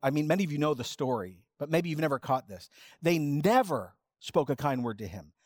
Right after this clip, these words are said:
They hated him. Can you imagine the ten-, the, the tension, the hate,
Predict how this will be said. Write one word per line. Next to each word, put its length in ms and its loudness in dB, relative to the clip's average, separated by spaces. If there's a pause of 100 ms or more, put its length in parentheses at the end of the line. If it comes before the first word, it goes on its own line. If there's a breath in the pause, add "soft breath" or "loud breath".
(260)
They 320 2 (220 soft breath)
hated 360 4
him. 160 0
Can 200 -2
you 220 2
imagine 440 2
the 120 -6
ten-, 480 -2
the, 220 -2 (240 loud breath)
the 80 0
tension, 680 -4 (960)
the 60 -12
hate, 560 0